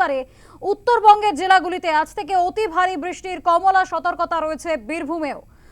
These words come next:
একদিকে আমরা দেখেছি গোটা পুজো জুড়েই ছিল নিম্নচাপের চোখ রাঙানি, যদিও তেমন বৃষ্টি দেখা না পাওয়া গেলেও র-, নবমীর রাত থেকেই সে বৃষ্টির পরিমাণ বেড়েছে। নবমী দশমীতে আমরা দেখেছি কতটা বৃষ্টি ছিল, আর তার পরবর্তীতে আজ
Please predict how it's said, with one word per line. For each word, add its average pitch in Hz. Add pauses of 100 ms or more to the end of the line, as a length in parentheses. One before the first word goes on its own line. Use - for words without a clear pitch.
(720)
একদিকে 359
আমরা 370
দেখেছি 403 (100)
গোটা 392 (100)
পুজো 359
জুড়েই 392
ছিল 381 (120)
নিম্নচাপের 349
চোখ 339
রাঙানি, 359
যদিও 339 (100)
তেমন 370
বৃষ্টি 381
দেখা 320
না 370
পাওয়া 339
গেলেও 320
র-, 285 (100)
নবমীর 339
রাত 311
থেকেই 381
সে 392 (100)
বৃষ্টির 320
পরিমাণ 330 (100)
বেড়েছে। 349 (100)
নবমী 349
দশমীতে 339
আমরা 311
দেখেছি 339 (100)
কতটা 359 (100)
বৃষ্টি 311
ছিল, 277 (500)
আর 294
তার 339
পরবর্তীতে 359
আজ 302